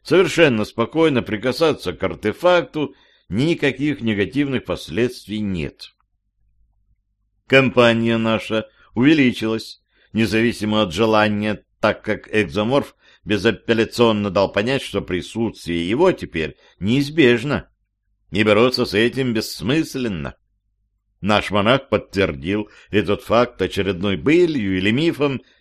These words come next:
передаваемым по наследству всеми членами ордена Рокленд. Двойного натиска я не выдержал.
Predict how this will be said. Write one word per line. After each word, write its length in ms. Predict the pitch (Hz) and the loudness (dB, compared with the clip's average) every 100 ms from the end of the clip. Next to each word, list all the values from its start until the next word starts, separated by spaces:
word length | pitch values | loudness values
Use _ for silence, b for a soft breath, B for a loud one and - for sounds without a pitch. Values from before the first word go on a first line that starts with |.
| b | b
передаваемым 680 | - 120 123 131 127 123 123 | 2 2 4 4 4 2 0
по 140 | - 117 | 0 2
наследству 840 | 117 - 107 120 117 - 104 98 b b | 0 -2 -2 0 -2 -6 -6 -6 b b
всеми 300 | - 175 139 | 2 2 0
членами 520 | - 101 131 127 120 | -4 -2 0 0 0
ордена 580 | 95 101 101 107 104 101 | 2 0 0 -2 -2 0
Рокленд. 640 | 90 80 - 64 60 - _ _ _ _ _ _ - | 0 -4 -8 -10 -10 -18 _ _ _ _ _ _ -14
Двойного 640 | 76 95 92 92 131 151 151 | -4 0 2 4 4 4 2
натиска 680 | 156 147 143 143 - 131 | 0 0 -2 -6 -4 -2
я 280 | 107 82 101 | 0 2 0
не 160 | 107 104 | 0 -4
выдержал. 840 | 80 78 71 67 58 65 57 | -4 -6 -6 -8 -8 -10 -10